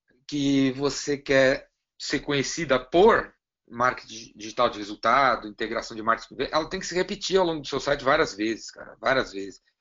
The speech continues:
Toma cuidado, porque a gente fica mudando, é, como eu no-, tava no primeira versão do site do Fábio, né, você fica mudando os termos, né, achando que tá vendendo, você não tá vendendo, você tá complicando.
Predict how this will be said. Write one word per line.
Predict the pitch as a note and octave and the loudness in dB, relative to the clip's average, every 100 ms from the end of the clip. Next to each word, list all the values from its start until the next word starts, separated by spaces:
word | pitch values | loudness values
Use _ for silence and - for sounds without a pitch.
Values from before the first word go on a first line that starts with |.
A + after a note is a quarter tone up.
| _ _ - | _ _ -2
Toma | C3+ D3+ | -2 0
cuidado, | E3 A#2 A#2 A#2 - - | -2 2 4 2 -2 -16
porque | - | -12
a | B2+ | -10
gente | B2 | -10
fica | - C#3+ | -8 -6
mudando, | C#3 B2+ B2 C3+ A2+ G#2 - _ _ _ _ _ _ _ | -4 0 2 2 0 -4 -6 _ _ _ _ _ _ _
é, | - A#2 - D2+ - | 0 0 0 -10 -12
como | B2+ B2 | -6 -4
eu | B2 | -4
no-, | A#2+ A2+ A#2+ | -8 -12 -6
tava | - A#2 A#2 | 0 2 0
no | A2+ | -4
primeira | A#2+ A2+ A2+ G#2+ | -6 -2 -2 -2
versão | A2 G2 A2+ | -4 -6 -8
do | - | -4
site | A#2 G#2+ | -4 -4
do | G#2 G2+ | -8 -8
Fábio, | - B2+ A2+ G#2 | 0 2 2 -2
né, | G#2 | -10
você | A#2+ | -10
fica | - B2+ | -4 -4
mudando | B2+ - C3 D3+ C3 A2 | -4 2 4 4 2 -2
os | G2+ - | -6 -6
termos, | B2+ C#3 B2 F#2 F2 | 2 4 4 0 -12
né, | G2 | -10
achando | G2+ - A#2+ | -8 -8 -8
que | B2 - | -10 -4
tá | B2 A2+ G#2 G2 G2+ | 0 2 0 -6 -6
vendendo, | B2 A#2+ A2+ C3+ D#3+ B2 F#2+ | -4 -2 2 2 0 -4 -12
você | - A#2+ C3 | -10 -8 -8
não | D#3+ | -4
tá | C#3+ C#3+ | 0 0
vendendo, | A2 G2 G2 | 0 -6 -12
você | F#2+ | -12
tá | G2+ | -10
complicando. | C3 B2+ D3 - A#2+ A2+ | -10 -10 -8 -2 -2 -2